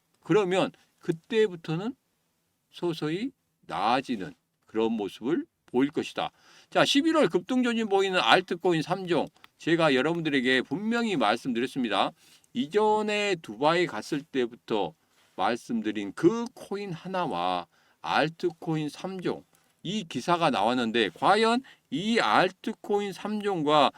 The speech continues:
제가 말씀드린, 라이브 때 말씀드린 이 코인 한 개가 과연 어떤 식으로 흘러갈 것인지 분명히 살펴보시라고 말씀드렸습니다. 어떻게 올라가는지.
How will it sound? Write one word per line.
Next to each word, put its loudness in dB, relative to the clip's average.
제가 2
말씀드린, 2
라이브 2
때 -2
말씀드린 2
이 -6
코인 -6
한 -10
개가 2
과연 -2
어떤 -2
식으로 -2
흘러갈 0
것인지 -2
분명히 0
살펴보시라고 -8
말씀드렸습니다. -8
어떻게 -6
올라가는지. -6